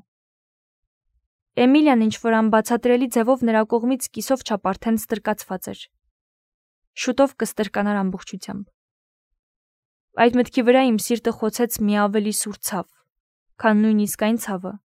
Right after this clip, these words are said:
որը զգացի փոքր-ինչ առաջ, երբ տեսա, թե նրանք ինչպես են համբուրվում։ Ես ինձանից անկախ այնպես մռայլվեցի, որ դեմքիս հեշտությամբ կարելի էր կարդալ իմ հոգեվիճակը։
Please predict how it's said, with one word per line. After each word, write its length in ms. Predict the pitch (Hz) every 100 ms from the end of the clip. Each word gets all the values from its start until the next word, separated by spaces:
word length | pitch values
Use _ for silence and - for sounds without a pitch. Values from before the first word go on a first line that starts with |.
| _ _ _ _ _ _
որը 140 | 214 220
զգացի 340 | 208 220 262
փոքր-ինչ 420 | - 220 - 220 220
առաջ, 360 | 220 185 -
երբ 180 | 185 185
տեսա, 260 | 208 208 220
թե 140 | 214
նրանք 320 | 190 185 190 202
ինչպես 340 | - 202 196
են 100 | 185
համբուրվում։ 520 | 185 180 196 185 196 196 _ _ _ _ _ _ _ _ _ _ _ _ _ _ _ _ -
Ես 140 | 233 262
ինձանից 380 | 247 254 262
անկախ 320 | 247 226 240 233
այնպես 360 | 220 214 269 233
մռայլվեցի, 640 | 214 196 190 190 - 196 202 -
որ 160 | 220
դեմքիս 380 | 220 233 220 277
հեշտությամբ 520 | 233 214 233 - 247 240
կարելի 320 | 208 214 240
էր 100 | 226
կարդալ 380 | 202 196 233 208
իմ 80 | 202
հոգեվիճակը։ 600 | 190 196 185 190 185